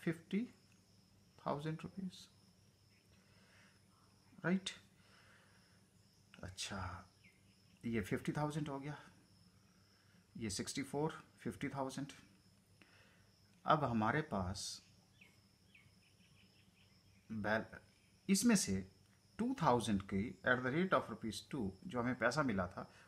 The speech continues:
उसको हमने रिजेक्ट कर दिया, so amount returned, जो आउटराइटली वापस कर दिया हमने,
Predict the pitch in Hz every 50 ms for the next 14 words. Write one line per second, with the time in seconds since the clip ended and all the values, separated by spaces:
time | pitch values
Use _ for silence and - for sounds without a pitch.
0 | - - 151 147 - - 156 160 165 160 143 147 143 139 175 175 - - - 175
1 | 165 175 185 220 - - - - - - - - - _ _ _ _ - - -
2 | - 139 110 101 110 - - - - _ _ - - - - - - - - -
3 | - - - _ - - - 123 113 113 107 107 101 101 117 135 - - - -
4 | - - - - - - - _ - - - - - - - - - - - -
5 | - _ - - - - - - - - - - _ - - - - - - -
6 | - 107 110 92 - - 87 82 80 - - - - - - - _ - - -
7 | - - - - - _ - - - - - - - - - - - - - -
8 | _ - - - - _ - - - - - - - - - _ - - - -
9 | - - - - - - - - - - - _ - - - - - - - -
10 | - - - - - - - 131 123 117 - - - 170 190 185 196 185 - -
11 | 190 185 170 139 - - - - - - - - - _ _ - - - - _
12 | - - - - 123 120 139 143 - - 127 - - - 95 90 92 85 80 -
13 | - - - - - -